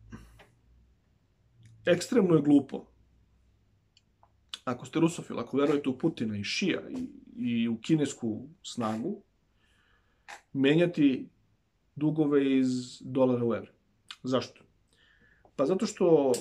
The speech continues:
Kina i Rusija samo što nisu oborili petrodolar, nakon čega će dolar u samom strmoglavo da pada vrednost. Doduše, ovi naši majstori kakvi su, oni su baksuzi najveći, možda se zapravo to i, i na kraju i desi.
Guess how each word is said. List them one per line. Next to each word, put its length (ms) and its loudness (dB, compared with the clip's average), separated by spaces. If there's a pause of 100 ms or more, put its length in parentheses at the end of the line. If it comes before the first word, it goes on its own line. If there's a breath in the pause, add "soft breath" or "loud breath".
(440)
Kina 260 0
i 80 4
Rusija 300 2
samo 220 -2
što 160 -4
nisu 240 -2
oborili 380 4
petrodolar, 680 0
nakon 260 -4
čega 240 -4
će 260 -2
dolar 380 0
u 40 0
samom 540 -4
strmoglavo 540 0
da 160 0
pada 220 2
vrednost. 440 -6 (2500 loud breath)
Doduše, 340 -2
ovi 140 4
naši 220 2
majstori 360 0
kakvi 240 -4
su, 340 -4
oni 200 -4
su 120 -8
baksuzi 400 0
najveći, 340 0
možda 200 0
se 80 -10
zapravo 300 2
to 200 2
i, 180 2
i 100 -6
na 160 -2
kraju 260 -2
i 40 0
desi. 360 -2